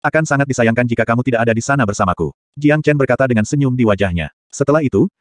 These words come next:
Jiang Chen menenangkan pikirannya dan mulai fokus pada segel naga tempur lima elemen. Menurut uraiannya, untuk mengembangkan keterampilan ini, Jiang Chen harus menemukan roh dari lima elemen, baru setelah itu dia bisa menguasai keterampilan tersebut. Namun, roh dari lima elemen sangat sulit ditemukan,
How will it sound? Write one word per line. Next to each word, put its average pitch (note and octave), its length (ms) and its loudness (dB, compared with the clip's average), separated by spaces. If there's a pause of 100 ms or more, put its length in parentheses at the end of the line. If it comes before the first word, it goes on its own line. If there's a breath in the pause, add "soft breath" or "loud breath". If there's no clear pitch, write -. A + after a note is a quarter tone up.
(100)
Jiang D3 240 2
Chen - 160 2
menenangkan A2+ 320 0
pikirannya A2 480 0
dan G#2+ 80 0
mulai A#2+ 240 2
fokus B2+ 240 -2
pada A2 160 -2
segel B2 240 0
naga A2 240 2
tempur C3 240 0
lima G#2 240 0
elemen. E2+ 240 -2 (480)
Menurut C#3 320 2
uraiannya, C3 480 2 (160)
untuk C#3+ 160 0
mengembangkan C3 400 0
keterampilan G#2+ 400 0
ini, G2 240 -2 (160)
Jiang C#3 160 4
Chen C#3+ 160 2
harus A2+ 160 0
menemukan G#2+ 320 0
roh A#2 160 0
dari A2 160 0
lima B2+ 240 2
elemen, G2+ 320 0
baru A#2 240 0
setelah A2 240 -2
itu A2+ 160 -2
dia A#2+ 160 2
bisa A#2 160 -2
menguasai A2+ 400 0
keterampilan A2+ 480 -2
tersebut. F2+ 320 -6 (480)
Namun, B2+ 400 2 (240)
roh D#3+ 160 2
dari C#3+ 160 4
lima C3 160 2
elemen A#2+ 240 0
sangat A#2 240 -2
sulit B2+ 240 0
ditemukan, B2 400 0